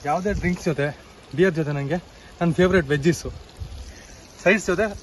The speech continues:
ವೆಜ್ಜೀಸ್ ಇರಲೇಬೇಕು. ಅದನ್ನ ಫ್ರೈ ಮಾಡ್ಕೊಳ್ತಿದ್ದೀನಿ. ಈ ಸಲ ಸ್ವಲ್ಪ ಫ್ರೈ ಮಾಡ್ಕೊಳ್ತೀನಿ. ಉಳ್ದಿದ್ದು ಎಣ್ಣೆ ಇತ್ತಲ್ಲ, ಎಣ್ಣೆ, ಮಸಾಲೆದ ಎಣ್ಣೆ ಇತ್ತಲ್ಲ, ಅದ್ರಲ್ಲಿ ಫ್ರೈ ಮಾಡ್ಕೊಳ್ತಿದ್ದೀನಿ. ಇನ್ನು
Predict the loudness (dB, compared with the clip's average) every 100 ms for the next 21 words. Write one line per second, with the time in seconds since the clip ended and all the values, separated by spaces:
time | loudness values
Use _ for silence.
0 | -4 -2 -2 0 0 -2 -6 -12 -16 -20
1 | -20 -20 -18 -18 -18 -20 -20 -20 -20 -20
2 | -20 -20 -20 -18 -18 -18 -20 -20 -20 -20
3 | -20 -20 -20 -18 -18 -18 -10 -6 -6 -4
4 | -2 -2 -2 -6 -6 -8 -10 -16 -20 -20
5 | -20 -20 -20 -20 -20 -20 -20 -20 -20 -20
6 | -20 -20 -20 -20 -20 -20 -20 -20 -20 -20
7 | -20 -10 -8 -8 -4 0 0 0 -6 -8
8 | -6 -2 -4 -4 -6 -6 -6 -6 -6 -4
9 | -4 -4 -6 -6 -6 -6 -6 -8 -8 -6
10 | -8 -10 -10 -12 -12 -10 -8 -8 -8 -12
11 | -12 -10 -10 -12 -16 -20 -20 -18 -12 -10